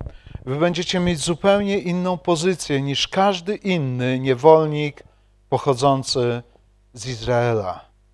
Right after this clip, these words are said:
Wy, jeśli zdacie egzamin, jeśli zostaniecie przygotowani, wy będziecie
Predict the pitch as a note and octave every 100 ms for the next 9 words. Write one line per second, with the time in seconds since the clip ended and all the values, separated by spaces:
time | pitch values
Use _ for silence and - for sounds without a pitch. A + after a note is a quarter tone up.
0 | _ _ _ _ _ _ A2 B2+ E3 F#3+
1 | F#3+ _ _ _ _ _ _ _ _ _
2 | _ _ _ _ _ _ _ _ _ _
3 | _ _ _ _ _ _ _ _ _ _
4 | _ _ - A#2+ - A#2 G#2 C#3 D3 -
5 | E3+ E3+ E3 - C#3+ B2+ D#3 E3 D#3+ D3+
6 | A#2 - A2+ G#2+ A2+ C3+ B2+ D3+ - -
7 | - D3+ D3 C#3+ B2 C3 B2+ B2+ B2 B2+
8 | _ _ _ - A2 C#3+ C3 B2+ B2 A2+
9 | B2+ A#2